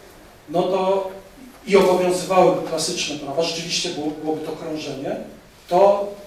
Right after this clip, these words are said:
materia byłaby niestabilna, bo elektrony by spadały na jądra, bo traciłyby energię. W związku z tym to był jeden z impulsów do tego, żeby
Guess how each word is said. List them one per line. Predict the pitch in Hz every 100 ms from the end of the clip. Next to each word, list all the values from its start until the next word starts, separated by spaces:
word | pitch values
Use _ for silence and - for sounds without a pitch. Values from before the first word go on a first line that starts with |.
| - -
materia | 180 185 196 196
byłaby | 185 180 185 180
niestabilna, | 180 185 180 - - - - - - 143
bo |
elektrony | 147 - 175 175 180
by | - 156
spadały | - 160 165 156 156
na | 143 143 147 - -
jądra, | 165 160 - -
bo | - -
traciłyby | - 170 151
energię. | 143 - - - - - - - - - - -
W |
związku | 165 196 214 196
z |
tym | 190 -
to | 196
był | 180 170 - - - 139
jeden | 190 202 - 131 - - -
z | -
impulsów | 160 156 147 - 175 -
do |
tego, | 147 135 123 127 - - - -
żeby | 170 180 175